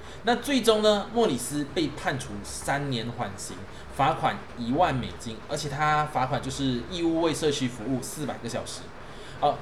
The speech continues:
那莫里斯的事件呢，震惊了整个美国乃至整个世界哦。而且其实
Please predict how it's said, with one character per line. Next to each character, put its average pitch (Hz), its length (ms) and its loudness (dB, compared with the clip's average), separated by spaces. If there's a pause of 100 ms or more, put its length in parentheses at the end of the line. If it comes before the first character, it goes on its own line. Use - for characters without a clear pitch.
那 277 120 8
莫 302 140 8
里 226 60 8
斯 - 140 0
的 180 80 4
事 214 180 0
件 202 200 4
呢， 175 100 2
震 202 260 0
惊 151 200 0
了 139 100 6 (100)
整 139 160 2 (200)
个 190 100 4
美 139 240 -2 (100)
国 113 140 0
乃 120 140 0
至 175 160 -4 (100)
整 131 100 -2 (140)
个 147 100 6
世 147 340 -2
界 123 220 -2
哦。 98 80 -2 (240)
而 214 140 8
且 190 220 2
其 - 160 -6
实 180 120 -6